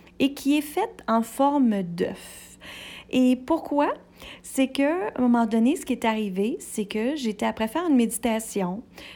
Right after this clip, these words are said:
Vous savez, je médite presque à tous les jours et je faisais ma méditation et ça me disait le mot féminin sacré. Et là, je me suis dit, « Voyons, c'est quoi ça, féminin sacré ? »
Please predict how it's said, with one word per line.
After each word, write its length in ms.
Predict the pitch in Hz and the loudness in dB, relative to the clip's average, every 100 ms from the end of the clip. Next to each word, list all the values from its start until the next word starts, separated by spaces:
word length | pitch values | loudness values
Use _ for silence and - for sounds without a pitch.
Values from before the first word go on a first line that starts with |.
| - | -10
Vous 140 | 185 202 | -4 -2
savez, 360 | 208 196 196 | 2 2 2
je 120 | 226 | 0
médite 340 | 220 185 202 208 | 0 0 -4 -4
presque 280 | 202 196 190 | -4 -2 -2
à 60 | |
tous 140 | 190 247 | 0 2
les 160 | 233 | 2
jours 480 | 190 208 294 277 190 - | 2 0 0 -2 -4 0
et 220 | 233 233 - | 2 2 -2
je 160 | 196 226 | -4 -2
faisais 240 | 262 403 | -2 0
ma 120 | 370 | 4
méditation 880 | 254 226 - 233 214 - 233 285 339 | 4 4 0 0 0 -2 -2 -2 -2
et 80 | 233 | -2
ça 220 | 226 247 | 0 4
me 120 | 233 226 | 4 4
disait 460 | 226 269 254 302 | 2 -2 2 2
le 200 | 330 220 | 2 2
mot 340 | 196 214 277 - - - - - | 4 2 2 -4 -20 -20 -20 -14
féminin 640 | - 349 349 269 240 294 370 - - | 0 6 8 8 6 2 -2 -16 -14
sacré. 640 | - 277 269 - 196 190 - - - - - - - - - | 0 2 2 -2 -6 -6 -8 -20 -20 -20 -20 -20 -20 -20 -4
Et 100 | 220 | 2
là, 80 | 262 480 | 4 4
je 60 | 262 | 4
me 60 | |
suis 180 | 226 - | 2 -2
dit, « 160 | 190 202 | -4 -2
Voyons, 360 | 196 208 240 403 | 0 2 0 -2
c'est 240 | - - | -4 -4
quoi 220 | 226 381 453 | -2 -2 -2
ça, 340 | - 254 285 - - | 0 2 2 -2 -14
féminin 760 | - - 339 294 233 196 220 277 - - - - | -12 0 6 8 6 4 0 -4 -14 -20 -20 -20
sacré ? » 600 | - - 170 - - 180 | -8 -2 -2 -2 -6 -6